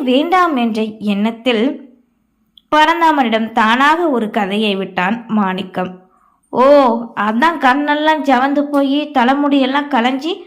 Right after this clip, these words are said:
இவ்வளோ டல்லா வரானா? சரி சரி, கவனிச்சுக்கிட்டே இரு, மறந்துடாத.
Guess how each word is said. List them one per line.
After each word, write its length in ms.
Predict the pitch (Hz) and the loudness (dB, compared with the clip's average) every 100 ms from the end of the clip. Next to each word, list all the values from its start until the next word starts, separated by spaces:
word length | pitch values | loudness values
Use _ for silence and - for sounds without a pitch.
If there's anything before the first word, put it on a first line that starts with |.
| _ _ - | _ _ -4
இவ்வளோ 220 | 262 285 294 | 0 4 4
டல்லா 340 | 233 233 302 330 | 4 2 2 2
வரானா? 500 | 247 202 196 185 202 240 233 220 - - _ _ | 2 2 0 0 2 2 2 -2 -12 -20 _ _
சரி 200 | 269 240 | 0 2
சரி, 240 | 240 247 262 - | 2 0 -2 -4
கவனிச்சுக்கிட்டே 540 | 214 226 254 254 269 262 | -2 0 -2 -4 0 0
இரு, 180 | 233 220 311 - | 2 2 0 0
மறந்துடாத. 640 | 220 226 269 269 226 190 | 0 2 2 2 2 2